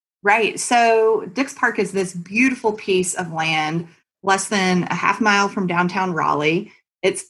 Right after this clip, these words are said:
three hundred and eight acres. Um, and right now it's a lot of what you would have seen historically. So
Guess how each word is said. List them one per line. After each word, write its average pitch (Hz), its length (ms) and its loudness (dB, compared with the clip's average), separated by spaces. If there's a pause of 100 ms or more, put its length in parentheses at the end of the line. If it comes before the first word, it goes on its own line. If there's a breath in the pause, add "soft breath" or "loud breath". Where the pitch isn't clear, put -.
three 226 160 2
hundred 233 280 2
and 202 200 -2
eight 196 260 0
acres. 156 720 -2 (100)
Um, 165 600 0
and 180 640 0
right 277 260 0
now 247 400 4
it's 190 220 -2
a 196 60 -2
lot 190 520 0
of 185 500 0 (460)
what 208 200 0
you 220 100 -4
would 220 100 4
have 208 100 -2
seen 208 420 0
historically. 208 720 0
So 180 560 2